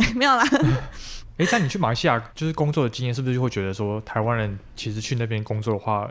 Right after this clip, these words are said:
Speaker 2: 其实竞争力蛮强的？
Speaker 1: 我觉得台湾人去哪工作竞争力都蛮强的啊。
Speaker 2: 所以奴性太强，竞争力很强吗？
Speaker 1: 有一点欸，但是，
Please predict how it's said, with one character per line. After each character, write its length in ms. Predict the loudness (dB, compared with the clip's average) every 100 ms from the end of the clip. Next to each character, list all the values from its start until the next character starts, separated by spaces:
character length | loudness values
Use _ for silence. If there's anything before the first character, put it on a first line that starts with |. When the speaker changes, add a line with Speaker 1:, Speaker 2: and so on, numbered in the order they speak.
| -10 -10
Speaker 2:
其 180 | -6
实 60 | -4
竞 180 | -2 -2
争 100 | -2
力 120 | -4
蛮 120 | -8 -12
强 180 | -14 -16
的？ 80 | -16 -12
Speaker 1:
我 80 | -6
觉 100 | -2
得 40 |
台 120 | 2
湾 140 | 2 2
人 100 | 2
去 120 | 0
哪 160 | -2
工 200 | -2 -4
作 320 | 0 0 0 -4 -6
竞 140 | -4
争 120 | -2 0
力 40 |
都 100 | -2
蛮 160 | -2 -6
强 180 | -8 -8
的 80 | -6
啊。 160 | -6 -4
Speaker 2:
所 100 | -2
以 60 | -2
奴 140 | -2
性 180 | -2 -2
太 160 | 0 -2
强， 180 | -6 -12 -14 -12
竞 160 | -6 -4
争 100 | -2
力 80 | -4
很 100 | -6
强 160 | -10 -12
吗？ 60 | -14 -12 -12 -14 _
Speaker 1:
有 180 | -4 -2
一 80 | 0
点 160 | 2 2
欸， 300 | 2 0 0
但 180 | 2 0
是， 240 | 0 -2